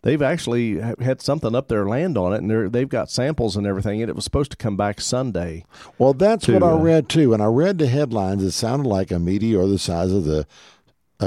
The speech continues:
Speaker 2: uh,
Speaker 1: Empire State
Speaker 2: Empire
Speaker 1: Building.
Speaker 2: State Building was coming. And then when I read the article, it was like, "Oh, they're talking about something coming back with samples from it," but it was a combination of both, I guess.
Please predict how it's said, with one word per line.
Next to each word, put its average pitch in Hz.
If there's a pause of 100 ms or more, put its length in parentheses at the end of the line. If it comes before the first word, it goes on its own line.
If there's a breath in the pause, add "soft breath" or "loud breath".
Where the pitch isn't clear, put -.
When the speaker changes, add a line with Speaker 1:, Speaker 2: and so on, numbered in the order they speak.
Speaker 2:
uh, 78
Speaker 1:
Empire 117
State 117
Speaker 2:
Empire 107
Speaker 1:
Building. 110
Speaker 2:
State 113
Building 90
was 85
coming. 90 (720 loud breath)
And 110
then 170
when 143
I 135
read 143
the 127
article, 151
it -
was 113
like, 110 (260)
"Oh, 139
they're 160
talking 151
about 120
something 127
coming 113
back 113
with 98
samples 139
from 131
it," 170
but 110
it 113
was 104
a 104
combination 95
of 73
both, 71
I 69
guess. -